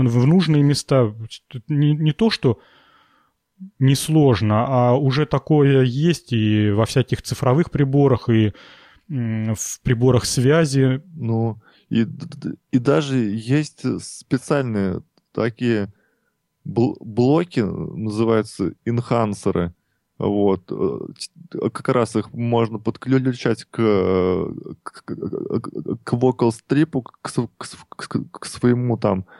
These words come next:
Speaker 2: и нак-, э, накручивать вот эти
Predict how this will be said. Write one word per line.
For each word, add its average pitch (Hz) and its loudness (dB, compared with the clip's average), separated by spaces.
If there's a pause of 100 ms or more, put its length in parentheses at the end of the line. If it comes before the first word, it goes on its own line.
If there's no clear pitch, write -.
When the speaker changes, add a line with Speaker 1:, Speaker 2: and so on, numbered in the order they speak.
(340)
Speaker 2:
и 117 4 (480)
нак-, 123 0
э, 107 0 (220)
накручивать 127 0
вот 110 -2
эти 113 0